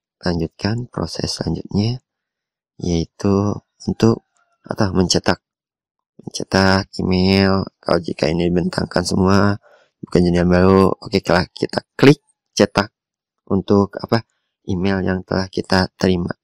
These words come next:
Nah, kalau di sini untuk menu beberapa balas atau bisa pilih, pilih cetak. Kan menu cetak, maka akan muncul halaman atau isi email yang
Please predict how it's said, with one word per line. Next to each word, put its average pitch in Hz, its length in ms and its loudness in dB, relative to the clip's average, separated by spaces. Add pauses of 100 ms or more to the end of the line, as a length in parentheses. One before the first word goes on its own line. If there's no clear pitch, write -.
Nah, 82 160 -6
kalau 90 160 0
di 87 80 -4
sini 101 240 2
untuk 90 400 0 (480)
menu 90 240 0
beberapa 87 640 0
balas 90 480 0
atau - 160 0
bisa 87 320 -2
pilih, 87 320 -4
pilih - 400 -4
cetak. - 400 -6 (1500)
Kan 90 160 -4
menu 90 240 -4
cetak, - 480 -4
maka 95 240 -2
akan 95 240 2
muncul 95 720 0 (320)
halaman 101 800 -2 (640)
atau 90 800 0 (280)
isi - 240 -4
email 98 320 2
yang 90 160 -2